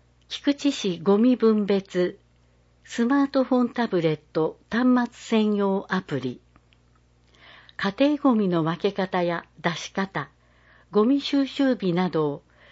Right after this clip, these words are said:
スマートフォンやタブレット端末で検索できる無料アプリです。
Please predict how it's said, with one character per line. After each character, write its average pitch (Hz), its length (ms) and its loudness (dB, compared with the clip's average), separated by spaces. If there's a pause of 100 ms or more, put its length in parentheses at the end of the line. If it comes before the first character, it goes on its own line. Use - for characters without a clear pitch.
(160)
ス - 200 -6
マ 247 160 2
ー 254 60 -6
ト 247 140 4
フ 220 160 0
ォ 196 40 2
ン 185 100 2
や 185 200 0
タ 202 140 -2
ブ 247 140 0
レ 269 80 4
ッ 254 40 2
ト 254 220 -2
端 214 480 -2
末 180 100 -8
で 165 140 4
検 226 320 0
索 220 300 -4
で 208 100 2
き 202 180 -4
る 156 300 -4
無 202 220 0
料 262 340 2
ア 220 100 -2
プ 165 200 -4
リ 131 160 -4
で 131 140 -2
す。 - 300 -20